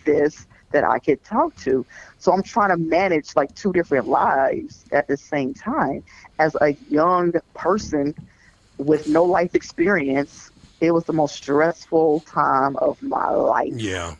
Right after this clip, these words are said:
Speaker 2: I could see that.
Speaker 1: Uh, it was, it was a, it was a sheer struggle. So that's where I was at <laughs> after that.
Speaker 2: So, Courtney, I've never asked this question of anybody, a gay woman, a gay man. I've never asked anybody this question.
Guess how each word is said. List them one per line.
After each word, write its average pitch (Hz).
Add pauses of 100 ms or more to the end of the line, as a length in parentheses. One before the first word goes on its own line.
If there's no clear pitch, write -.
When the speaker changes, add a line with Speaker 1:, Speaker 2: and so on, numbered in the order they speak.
Speaker 2:
I 107
could 98
see 90
that. -
Speaker 1:
Uh, 107
it 107
was, 165
it 170
was 151
a, 135 (140)
it 156
was 160
a 139
sheer 143
struggle. 143 (640)
So 135
that's 156
where 190
I 185
was 170
at 135 (200)
<laughs> -
after 170
that. - (120)
Speaker 2:
So, 143
Courtney, 147
I've 120
never 139
asked 117
this 104
question 101
of 92
anybody, 92
a 90
gay 95
woman, 95
a 95
gay 92
man. 92
I've 98
never 107
asked 107
anybody 110
this 80
question. -